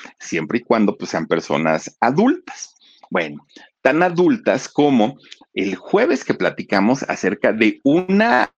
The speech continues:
una mujer que, miren, el, el, el caso de Linda Hamilton, eh, esta mujer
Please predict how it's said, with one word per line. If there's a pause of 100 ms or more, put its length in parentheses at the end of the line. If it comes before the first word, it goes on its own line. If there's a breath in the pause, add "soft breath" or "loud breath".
una
mujer (1600)
que, (1300 loud breath)
miren,
el,
el,
el
caso
de
Linda
Hamilton,
eh,
esta
mujer